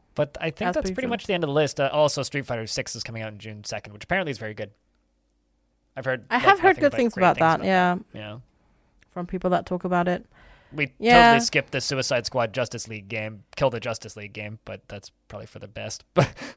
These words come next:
Speaker 2: Also, also, we also skipped over Final Fantasy sixteen, but
Speaker 1: Ah, nobody
Speaker 2: <laughs>
Speaker 1: cares. Nobody
Speaker 2: Yeah.
Speaker 1: cares about that old washed up franchise. Uh, uh,
Speaker 2: It's
Speaker 1: however,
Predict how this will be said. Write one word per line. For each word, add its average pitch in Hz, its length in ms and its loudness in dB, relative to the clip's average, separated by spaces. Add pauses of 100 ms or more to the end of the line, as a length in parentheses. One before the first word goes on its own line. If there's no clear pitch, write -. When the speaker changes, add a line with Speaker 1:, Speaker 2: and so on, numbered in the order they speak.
(140)
Speaker 2:
Also, 247 380 8
also, 226 240 10
we 208 140 8
also 196 220 10
skipped 190 260 4
over 175 180 10
Final 175 240 6
Fantasy 175 420 2
sixteen, 175 680 -2
but - 240 0 (160)
Speaker 1:
Ah, 226 200 12 (140)
nobody 320 160 12
Speaker 2:
<laughs> - 20 2
Speaker 1:
cares. - 320 6 (640)
Nobody 262 340 8
Speaker 2:
Yeah. 180 120 4
Speaker 1:
cares 156 260 4
about 143 280 2
that 135 260 2
old 135 260 2 (460)
washed 135 360 -2
up 135 200 0 (160)
franchise. 131 720 0 (160)
Uh, 151 200 -6
uh, 143 220 -8
Speaker 2:
It's 151 200 -4
Speaker 1:
however, 160 420 6